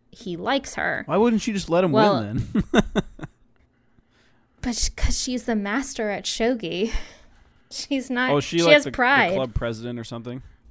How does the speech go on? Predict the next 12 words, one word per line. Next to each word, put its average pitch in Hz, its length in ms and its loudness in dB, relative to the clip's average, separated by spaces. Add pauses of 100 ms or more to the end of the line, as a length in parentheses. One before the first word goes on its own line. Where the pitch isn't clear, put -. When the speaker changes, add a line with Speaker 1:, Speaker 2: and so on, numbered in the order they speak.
(800)
Speaker 1:
Yeah, 254 300 6
she's 214 240 -2
the 226 80 -2
club 247 240 2
president. 220 560 0
There, 226 220 4
it's 220 160 2
only 311 180 2
the 220 140 2
two 269 180 0
of 190 140 2
them. 185 320 -2